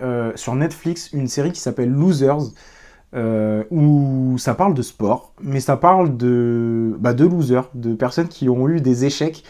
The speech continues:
Donc ça parle de, euh, de boxe, ça parle de, euh, course, euh, course de chien de traîneau, ça parle de golf, ça parle de, euh,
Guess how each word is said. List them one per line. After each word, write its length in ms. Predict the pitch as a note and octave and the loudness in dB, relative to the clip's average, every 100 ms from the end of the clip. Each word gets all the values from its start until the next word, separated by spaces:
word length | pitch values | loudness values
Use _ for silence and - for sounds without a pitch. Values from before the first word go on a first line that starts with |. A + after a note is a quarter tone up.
| - - - - | -20 -20 -20 -10
Donc 120 | A#2 | -6
ça 120 | - | -4
parle 380 | A2+ C#3 C#3+ C#3 | 2 4 6 4
de, 120 | A#2 B2+ | 0 0
euh, 380 | B2+ A#2 G#2+ G#2+ | 2 0 -2 -2
de 120 | A#2 | -4
boxe, 720 | A2+ C#3+ D#3 D#3+ - - - - - - | 0 4 4 2 -4 -14 -16 -20 -20 -12
ça 200 | - B2 | -6 0
parle 460 | C#3+ C#3+ D3 C#3 | 4 6 6 4
de, 100 | A#2 | 2
euh, 420 | B2+ B2 A2+ A2 | 2 4 2 -2
course, 520 | A2 - F#3 E3+ - - | -4 -2 -2 -2 -6 0
euh, 720 | C3 B2 B2 A#2 A2+ A2+ A2+ A2+ | 2 2 0 -2 -2 -4 -6 -8
course 320 | - E3 C#3+ | -6 -4 -2
de 200 | A#2+ B2 | 0 0
chien 220 | A#2 - D#3+ | 0 -4 -6
de 40 | |
traîneau, 440 | - D#3 D#3 D#3 - - - - - | -2 0 0 -2 -6 -20 -20 -20 -20
ça 160 | - C3+ | -6 -4
parle 260 | A#2+ A#2 A2+ | -2 -2 -2
de 100 | A#2 | 0
golf, 380 | A#2+ F#3 F3+ | 6 6 6
ça 180 | - B2 | -2 -4
parle 380 | A2 C3 C3 B2+ | 0 2 2 -2
de, 120 | A2+ | -2
euh, 600 | A2+ A2 G2+ G2 F#2+ F#2+ | 0 0 -2 -4 -4 -6